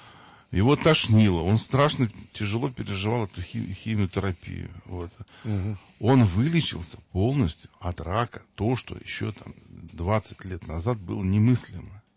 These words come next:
Speaker 2: Да, да.
Speaker 1: Он пришёл, ему сделали операцию, пошёл химиотерапию. Всё. Он сейчас служит, живёт, у него семья, всё, всё хорошо. Всё, всё хорошо. Ш-,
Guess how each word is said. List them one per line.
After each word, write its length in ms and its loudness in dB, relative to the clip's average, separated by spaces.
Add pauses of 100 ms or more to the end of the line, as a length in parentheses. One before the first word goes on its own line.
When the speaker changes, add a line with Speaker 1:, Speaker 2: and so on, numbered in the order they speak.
Speaker 2:
Да, 260 -2 (160)
да. 200 -10 (760)
Speaker 1:
Он 160 0
пришёл, 480 2
ему 180 2
сделали 400 -2
операцию, 580 -4 (240)
пошёл 260 -14
химиотерапию. 360 -14
Всё. 220 -4 (320)
Он 160 6
сейчас 380 0
служит, 500 0 (400)
живёт, 500 2
у 40 2
него 200 4
семья, 480 0 (100)
всё, 180 -16 (100)
всё 200 -8
хорошо. 300 -8 (400)
Всё, 240 -10
всё 220 -6
хорошо. 420 -8 (260)
Ш-, 60 -18